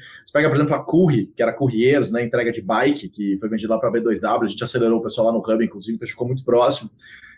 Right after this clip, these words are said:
E eles saíram muito cedo, numa tendência, não tinha nem ciclovia ainda, né? Um negócio que depois se tornou uma coisa mais recorrente. E eles seguraram,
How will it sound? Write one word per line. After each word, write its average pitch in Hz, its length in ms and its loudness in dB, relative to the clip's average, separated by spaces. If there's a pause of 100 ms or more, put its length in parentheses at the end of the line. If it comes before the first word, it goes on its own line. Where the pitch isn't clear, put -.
(120)
E 131 80 0
eles 180 480 2
saíram 185 340 4
muito 185 180 4
cedo, 123 680 2
numa 123 260 -2
tendência, 143 400 2
não 139 80 0
tinha 139 140 0
nem 175 100 2
ciclovia 156 680 4
ainda, 113 180 2
né? 107 80 2
Um 113 40 0
negócio 131 220 0
que 139 60 0
depois 143 220 0
se - 60 -8
tornou 131 220 2
uma 131 160 0
coisa 131 160 0
mais 127 160 -2
recorrente. 135 600 0 (520)
E 143 160 4
eles 180 220 4
seguraram, 185 560 2